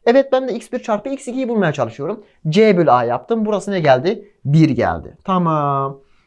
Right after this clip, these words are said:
Sonra burası kökler toplamı. Neyin? Neyin? Bu denklemin. Bak çünkü bu denklemin kökleri. Yani bitti. Eksi b bölü a yaptığımda burası da ne gelecek? Dört gelecek. Düzenleyelim burada. Hop çektik bunu.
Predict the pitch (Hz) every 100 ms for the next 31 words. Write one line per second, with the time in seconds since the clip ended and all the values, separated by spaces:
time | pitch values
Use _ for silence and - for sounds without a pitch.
0 | _ - 330 381 285 359 370 302 370 -
1 | - 226 226 240 226 190 - 135 147 226
2 | 320 240 254 220 240 190 - _ - 180
3 | 165 120 117 104 110 147 240 247 262 294
4 | 277 196 143 147 127 123 110 - - 226
5 | 320 285 254 - 147 185 190 254 262 269
6 | 226 190 180 220 202 175 160 165 254 -
7 | _ 175 175 165 180 160 139 143 190 135
8 | 123 - 104 87 - - 247 311 277 254
9 | 208 156 139 160 - 175 180 190 202 202
10 | 208 214 240 247 - 180 180 156 151 117